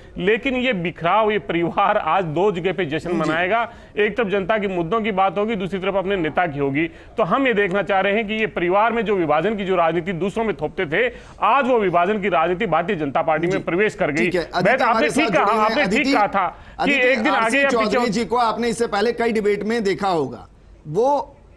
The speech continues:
Speaker 2: आक्रोश के साथ बोलते हैं, आज वो मुस्कुरा कर बोल रहे हैं।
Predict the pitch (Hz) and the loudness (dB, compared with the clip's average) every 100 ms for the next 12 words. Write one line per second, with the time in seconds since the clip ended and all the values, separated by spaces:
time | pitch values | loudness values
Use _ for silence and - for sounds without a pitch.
0 | - 185 208 226 277 294 269 254 240 220 | -4 -2 -2 -2 0 -2 -2 -2 0 -2
1 | 185 175 139 131 - - - 170 214 269 | 0 -2 -2 -8 -10 -20 -6 -2 0 0
2 | 247 233 220 220 240 247 233 202 185 156 | -2 -4 -2 0 0 0 0 0 0 -2
3 | 127 - | -6 -10